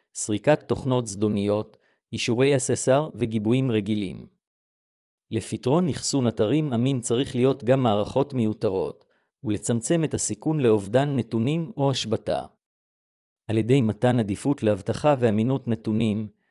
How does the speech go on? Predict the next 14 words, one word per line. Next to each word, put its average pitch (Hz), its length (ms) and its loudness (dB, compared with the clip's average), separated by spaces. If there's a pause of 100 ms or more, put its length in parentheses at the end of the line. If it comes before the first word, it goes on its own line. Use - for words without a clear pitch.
(200)
בעלי 110 340 4
אתרים 131 400 0
יכולים 135 400 0
להשרות 123 500 0
אמון 127 320 0
במבקרים 113 640 0
שלהם 110 540 0
ולהגן 113 500 0
על 131 80 0
מידע 117 380 2
רגיש. 110 640 -4 (960)
תמיכה 117 400 0
טכנית 104 600 -2
ותחזוקה. 95 720 -2